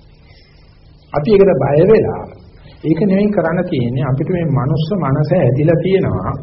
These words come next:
පරිණාමයේදී ඒක සුවිශේෂී අවස්ථාවකට ඒව නොකර සිටීමෙන් අපිට අධ්‍යයනය කරන්න බෑ. කාම භවයේ කාම වස්තු පරිභෝග නොකිරීමෙන් කාම භවයේ තේරුම් ගන්න බෑ.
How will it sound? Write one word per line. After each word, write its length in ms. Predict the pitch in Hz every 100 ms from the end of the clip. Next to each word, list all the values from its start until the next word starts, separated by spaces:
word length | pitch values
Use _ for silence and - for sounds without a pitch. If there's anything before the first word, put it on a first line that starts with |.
| -
පරිණාමයේදී 760 | 120 135 151 160 160 165 165
ඒක 120 | 156 175
සුවිශේෂී 680 | - 139 143 160 190 - 202
අවස්ථාවකට 760 | 135 139 - 180 175 135 107 - 135 - - - - - -
ඒව 160 | 175 214
නොකර 340 | 185 147 147 208
සිටීමෙන් 540 | 220 214 220 233 226 247
අපිට 280 | 208 208 208
අධ්‍යයනය 480 | 214 175 196 202 226
කරන්න 280 | 208 180 123
බෑ. 180 | 104 - - - - - - - - - - -
කාම 200 | 110 120 143
භවයේ 300 | 151 180 170
කාම 220 | 120 127
වස්තු 280 | 131 147 -
පරිභෝග 400 | 170 143 127 151
නොකිරීමෙන් 560 | 165 139 151 170 190 240
කාම 260 | 156 170 185
භවයේ 280 | 208 214
තේරුම් 260 | 208 208 220
ගන්න 200 | 220 175
බෑ. 200 | 165 -